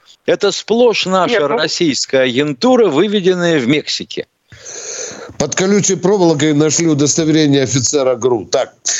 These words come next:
Speaker 3: поговорили с вами. До свидания. Всего вам доброго. А мы идем дальше, э, с Михаилом. Кто у нас в эфире?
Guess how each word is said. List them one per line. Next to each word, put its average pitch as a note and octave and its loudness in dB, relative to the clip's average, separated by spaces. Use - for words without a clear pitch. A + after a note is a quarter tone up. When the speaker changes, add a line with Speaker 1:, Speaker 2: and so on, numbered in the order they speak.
Speaker 3:
поговорили F#3+ 2
с B2+ 0
вами. B2 2
До A2+ 2
свидания. D#3 0
Всего D3+ 2
вам D3+ 2
доброго. G#2+ 2
А A2+ -6
мы D3+ 2
идем C3 -2
дальше, A2+ 0
э, G#2+ 2
с - -2
Михаилом. G2+ -2
Кто - -2
у D3+ 0
нас C3+ 0
в B2+ 2
эфире? G2+ 2